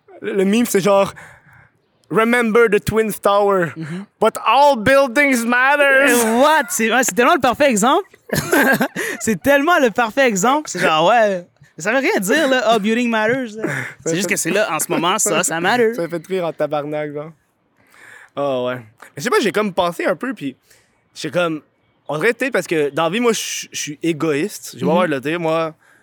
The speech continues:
Speaker 1: Je pense à moi d'abord et avant tout.
Speaker 2: Avant tout, hein.
Speaker 1: Puis si j'ai un avantage dans la vie, je veux le prendre.
Speaker 2: À ce point-là ?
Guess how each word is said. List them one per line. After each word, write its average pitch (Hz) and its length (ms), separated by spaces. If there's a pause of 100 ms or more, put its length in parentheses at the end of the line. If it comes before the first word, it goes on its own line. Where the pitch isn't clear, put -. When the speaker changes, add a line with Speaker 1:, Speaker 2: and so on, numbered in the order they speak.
(140)
Speaker 1:
Je - 100
pense 170 240
à 151 60
moi 156 140
d'abord 139 280
et 135 40
avant 120 200
tout. 151 160
Speaker 2:
Avant 131 160
tout, 147 120
hein. 160 120 (280)
Speaker 1:
Puis 190 220
si 277 260
j'ai 233 80
un 180 200
avantage 180 580
dans 160 100
la 143 160
vie, 170 280 (360)
je 123 80
veux 151 60
le 135 60
prendre. 117 200 (920)
Speaker 2:
À 156 80
ce 156 60
point-là ? 185 260